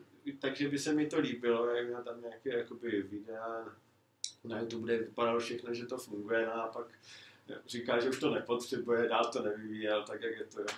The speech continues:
klasicky s nějakýma jako open sourcem.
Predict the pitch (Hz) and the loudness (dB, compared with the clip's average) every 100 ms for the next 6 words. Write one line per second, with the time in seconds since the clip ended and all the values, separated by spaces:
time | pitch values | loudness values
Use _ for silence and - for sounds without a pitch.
0 | - 104 - - - - 104 98 101 98 | -6 -6 -6 -10 -18 -8 -6 -4 -4 -4
1 | - 101 101 98 - 107 95 107 - 104 | -6 -4 -4 -4 -2 0 0 -6 -8 -8
2 | 98 135 - - 104 101 | -6 -6 -8 -8 -8 -8